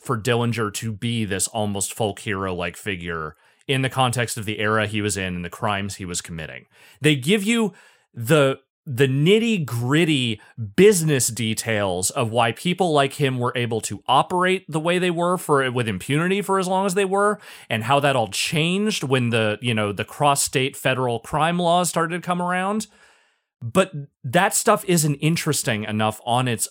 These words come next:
own. It needs compelling characters to make you care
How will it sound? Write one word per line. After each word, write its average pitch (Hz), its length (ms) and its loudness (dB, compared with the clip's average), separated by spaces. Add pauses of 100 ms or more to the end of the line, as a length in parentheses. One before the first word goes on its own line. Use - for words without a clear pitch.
own. 101 420 0
It 139 200 -2
needs 160 460 2
compelling 135 580 0
characters 120 800 -2 (240)
to 147 160 0
make 151 280 0
you 143 100 -2
care 117 800 0